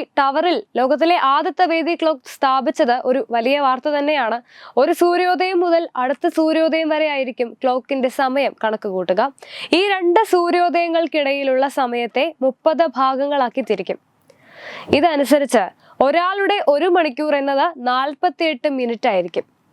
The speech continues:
സീറോ പോയിന്റ് സീറോ സീറോ എന്നതിൽ നിന്നും തുടങ്ങി അടുത്ത സൂര്യോദയം വരെ നാൽപത്തിയെട്ട് മിനിറ്റുകളുള്ള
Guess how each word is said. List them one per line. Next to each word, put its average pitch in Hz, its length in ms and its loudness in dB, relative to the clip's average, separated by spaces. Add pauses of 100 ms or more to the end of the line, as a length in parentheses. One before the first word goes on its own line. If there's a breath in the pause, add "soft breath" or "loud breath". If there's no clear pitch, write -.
(840 loud breath)
സീറോ 349 260 4 (120)
പോയിന്റ് 403 360 2
സീറോ 349 220 4 (140)
സീറോ 320 240 2 (160)
എന്നതിൽ 294 380 2
നിന്നും 262 220 0 (100)
തുടങ്ങി 226 320 -2 (180)
അടുത്ത 339 340 0
സൂര്യോദയം 330 580 0
വരെ 214 160 0 (200)
നാൽപത്തിയെട്ട് 330 840 0
മിനിറ്റുകളുള്ള 262 600 0